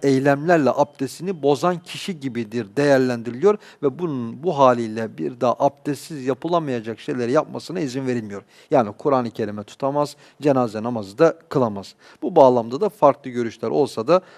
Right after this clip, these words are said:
tabii ki yine ihtiyat sadedinde ki musannif de rahimullah bunu, e, zecir olarak değil de bir hades olarak değerlendirilmiş ve dokuzuncu madde olarak da kahkahanın, yani sesli bir şekilde gülmenin de abdesti bozacağı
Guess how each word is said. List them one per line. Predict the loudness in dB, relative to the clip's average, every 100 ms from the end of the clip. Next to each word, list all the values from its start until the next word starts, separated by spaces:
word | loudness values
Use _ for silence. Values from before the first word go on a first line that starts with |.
| _
tabii | -6 -6
ki | -8 -8
yine | -4 -4
ihtiyat | -6 2 2
sadedinde | 2 -6 -6 -6 -10
ki | -10
musannif | -12 -6 -4 -4 -4
de | -2
rahimullah | 0 -2 -6 -2 -2 -2
bunu, | -6 -4 -4 _ -20 -20 -6
e, | -4
zecir | -4 0 0 2
olarak | 2 2 2 0 -2
değil | -2 0 -4
de | -6
bir |
hades | -4 -6 -2 -2 0
olarak | -2 -2 -2
değerlendirilmiş | -2 0 0 -4 -6 -6 -6 -8 -8
ve | -4
dokuzuncu | -6 -6 -12 -8 -4
madde | -4 -4
olarak | -6 -4 -6 2
da | 2 2 -10 -20 _
kahkahanın, | -2 -2 0 4 6 6 -2 -8 _ _
yani | -4 -2 -4
sesli | -2 -4 -2 -6
bir | -4 -4
şekilde | -6 -8 -8 -8 -8
gülmenin | -6 -8 -6 -6 -8 -4
de |
abdesti | -2 -2 -4 -12 -8 -2 -2 -2
bozacağı | -4 0 0 -2 -6 -4 -4